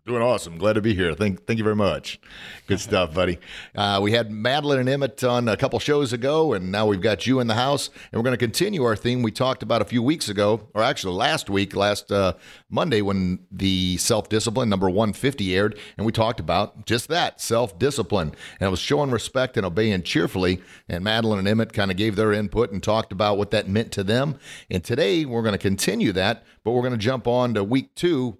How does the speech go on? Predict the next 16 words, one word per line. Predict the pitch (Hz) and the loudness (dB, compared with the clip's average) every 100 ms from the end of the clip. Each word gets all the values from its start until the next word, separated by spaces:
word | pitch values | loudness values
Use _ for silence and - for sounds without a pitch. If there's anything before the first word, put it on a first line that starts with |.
| - | -4
kind | 120 | -2
of | 113 | 2
what | 107 107 | 2 0
we're | 95 | 0
presenting | 98 101 120 110 | 0 2 2 0
at | |
the | 85 | -2
studio | - 147 120 101 | -2 0 2 2
for | 95 98 | 2 0
our | |
mat | 98 139 170 - | 2 0 -2 0
chats, | 107 98 - - - - | 0 0 -2 -10 -16 -8
and | 95 | -2
that's | 117 - | -2 -2
good | - 170 | -2 0
manners, | 143 139 139 127 - | 0 0 0 0 -4